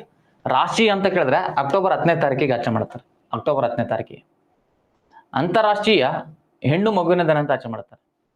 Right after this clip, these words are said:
ಇದೆಲ್ಲ ದಿನಾಂಕಗಳು ಇಂಪಾರ್ಟೆಂಟ್. ಅಂತಾರಾಷ್ಟ್ರೀಯ ಹೆಣ್ಣು ಮಗು ನೋಡಿ, ಅಂತಾರಾಷ್ಟ್ರೀಯ, ಅಂತಾರಾಷ್ಟ್ರೀಯ ಹೆಣ್ಣು ಮಗುವಿನ ದಿನ ಅಂತ ಆಚರಣೆ ಮಾಡ್ತಾರೆ. ಹೆಣ್ಣು ಮಗು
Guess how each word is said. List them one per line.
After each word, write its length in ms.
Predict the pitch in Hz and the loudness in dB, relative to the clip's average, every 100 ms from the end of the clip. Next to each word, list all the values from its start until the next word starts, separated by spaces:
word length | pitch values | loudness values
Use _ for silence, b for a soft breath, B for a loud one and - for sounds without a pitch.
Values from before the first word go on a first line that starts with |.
| _ _ _ _ _ _ - | _ _ _ _ _ _ -6
ಇದೆಲ್ಲ 220 | - 151 | -2 0
ದಿನಾಂಕಗಳು 480 | 165 165 165 165 156 | 2 2 2 2 2
ಇಂಪಾರ್ಟೆಂಟ್. 400 | 147 147 135 131 - - | 2 0 0 -2 -6 -6
ಅಂತಾರಾಷ್ಟ್ರೀಯ 640 | 120 160 196 185 180 196 160 | -4 0 2 2 0 0 2
ಹೆಣ್ಣು 240 | 139 151 | 2 0
ಮಗು 200 | 139 127 | 0 0
ನೋಡಿ, 220 | 113 - - - _ - - _ _ _ _ _ - - - | -2 -4 -8 -20 _ -20 -20 _ _ _ _ _ -20 -18 -6
ಅಂತಾರಾಷ್ಟ್ರೀಯ, 760 | 131 151 175 160 151 - 139 123 151 - - _ _ _ _ - - _ - - | -2 0 0 2 0 0 0 0 -2 -8 -16 _ _ _ _ -20 -20 _ -20 -8
ಅಂತಾರಾಷ್ಟ್ರೀಯ 720 | 120 147 170 160 156 156 135 135 | -4 -2 0 2 0 0 0 0
ಹೆಣ್ಣು 380 | - 147 180 202 | 0 0 2 2
ಮಗುವಿನ 360 | 185 175 170 | 2 2 0
ದಿನ 120 | 156 143 | 0 0
ಅಂತ 140 | 135 | -2
ಆಚರಣೆ 180 | 127 123 | -4 -4
ಮಾಡ್ತಾರೆ. 260 | 110 113 | -6 -6
ಹೆಣ್ಣು 220 | 123 131 127 | -4 -2 0
ಮಗು 240 | 107 | -2